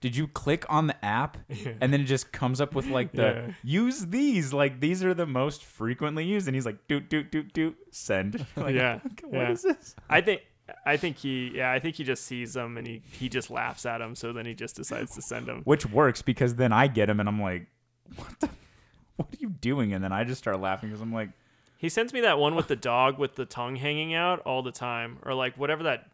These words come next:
Speaker 2: it's, like, a weird, like, one with the dog, like, jumping to catch a Frisbee or some, like, weird thing like that. He sends that one all the time. And, um, and sometimes it just, it just doesn't apply at all. I'm like, "Oh, this is hilarious."
Speaker 1: <laughs> I know, that's the
Speaker 2: Yeah.
Speaker 1: thing is it still works.
Speaker 2: <laughs> It's still funny.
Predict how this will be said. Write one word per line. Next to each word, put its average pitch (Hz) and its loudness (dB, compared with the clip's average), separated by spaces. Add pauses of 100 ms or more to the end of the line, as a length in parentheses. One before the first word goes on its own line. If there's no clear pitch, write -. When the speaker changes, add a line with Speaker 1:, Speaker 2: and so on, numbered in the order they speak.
Speaker 2:
it's, - -8
like, 139 0
a 131 -4
weird, 135 -4
like, 123 -4
one 131 -6
with 127 -8
the 120 -10
dog, 123 -4
like, 127 -8 (320)
jumping 156 -2
to 143 2
catch 143 -2
a 139 -2
Frisbee 135 -2
or 127 0
some, 135 -4
like, 120 -6
weird 127 -4
thing 127 -6
like 127 -4
that. 131 0
He 165 -8
sends 190 -2
that 135 4
one 123 -2
all 127 -2
the 123 -4
time. 113 -6 (500)
And, 123 -2
um, 120 -4
and 127 -8
sometimes 143 -4
it 120 -8
just, - -10
it 131 -10
just - -12
doesn't 123 -6
apply 120 -2
at 117 -8
all. 131 -4
I'm 123 -10
like, 123 -8 (160)
"Oh, 117 -8 (100)
this 123 -12
is 123 2
hilarious." 110 -2 (200)
Speaker 1:
<laughs> - -4
I 120 2
know, 151 4
that's 127 2
the 147 0
Speaker 2:
Yeah. - -6
Speaker 1:
thing 160 0
is 120 0
it 110 -4
still 135 0
works. 214 0
Speaker 2:
<laughs> - -12
It's 139 -8
still 165 -2
funny. 123 -4